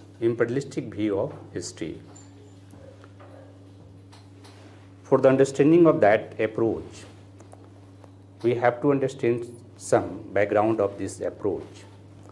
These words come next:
Basically, when Britishers come to India and occupied India, then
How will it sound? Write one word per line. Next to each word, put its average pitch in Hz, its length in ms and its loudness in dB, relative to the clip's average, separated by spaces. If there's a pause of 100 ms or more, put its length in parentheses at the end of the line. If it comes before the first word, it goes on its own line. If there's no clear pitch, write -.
(960)
Basically, 147 460 2
when 151 240 2
Britishers 123 500 -4
come 117 360 -4
to 147 160 -2
India 101 360 -2 (1600)
and 117 200 0
occupied 131 500 2
India, 101 460 -4 (2250)
then 175 540 2